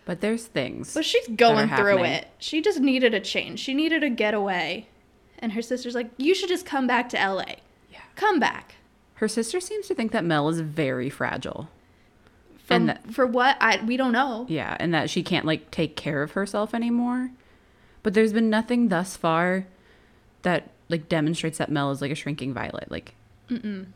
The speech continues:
Speaker 1: she can take care of herself. Whatever
Speaker 2: Yes,
Speaker 1: is happening,
Speaker 2: she can.
Speaker 1: we don't know what's happened to her yet. We just know that she's got issues.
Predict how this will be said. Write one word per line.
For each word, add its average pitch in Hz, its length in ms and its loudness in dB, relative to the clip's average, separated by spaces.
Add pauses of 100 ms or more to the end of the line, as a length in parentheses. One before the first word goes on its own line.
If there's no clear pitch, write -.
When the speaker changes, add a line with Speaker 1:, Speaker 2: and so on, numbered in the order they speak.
Speaker 1:
she - 200 -2
can 277 160 0 (320)
take 175 160 -4
care 143 180 0
of 135 80 -4
herself. 139 500 -4 (520)
Whatever 180 320 6
Speaker 2:
Yes, 180 100 2
Speaker 1:
is - 60 -8
happening, 185 420 4
Speaker 2:
she 196 80 4
can. 226 320 -2 (720)
Speaker 1:
we 185 140 4
don't 175 220 4
know 156 160 2
what's 190 220 2
happened 143 340 0
to 151 120 -6
her 143 100 -4
yet. 143 300 -2
We 147 100 -2
just 151 200 -8
know 151 100 -2
that 147 140 -4
she's - 220 -10
got 143 240 -8 (420)
issues. 156 760 -4